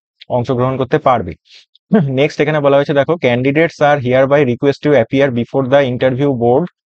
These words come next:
with all original testimonials and one set of attested copies of those original with their updated resume। তাহলে এখানে কি বলা হয়েছে, তোমাদের যে অরিজিনাল যে সার্টিফিকেট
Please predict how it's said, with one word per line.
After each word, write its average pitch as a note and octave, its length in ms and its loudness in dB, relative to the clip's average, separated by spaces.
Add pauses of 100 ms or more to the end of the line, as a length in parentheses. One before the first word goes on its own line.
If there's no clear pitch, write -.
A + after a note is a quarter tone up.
(300)
with C#3+ 140 0 (180)
all D3+ 180 4 (180)
original D3 420 0 (100)
testimonials C#3 760 -2
and C3+ 80 -2 (180)
one C#3+ 100 -2 (120)
set D3+ 180 0 (100)
of D3 40 -2 (240)
attested C3 360 -4 (100)
copies C#3+ 380 -2
of C#3 60 2 (140)
those D3 200 0 (160)
original C3+ 420 0 (120)
with D3+ 160 -4 (480)
their C#3 180 2 (160)
updated B2+ 380 -2 (140)
resume। B2+ 340 0
তাহলে B2 200 2
এখানে C#3+ 240 -4
কি C#3+ 60 -4 (100)
বলা C#3+ 180 2
হয়েছে, D3 220 -2 (880)
তোমাদের B2+ 340 2
যে C#3+ 140 2
অরিজিনাল C3+ 400 -2
যে C#3+ 140 0
সার্টিফিকেট C3+ 420 0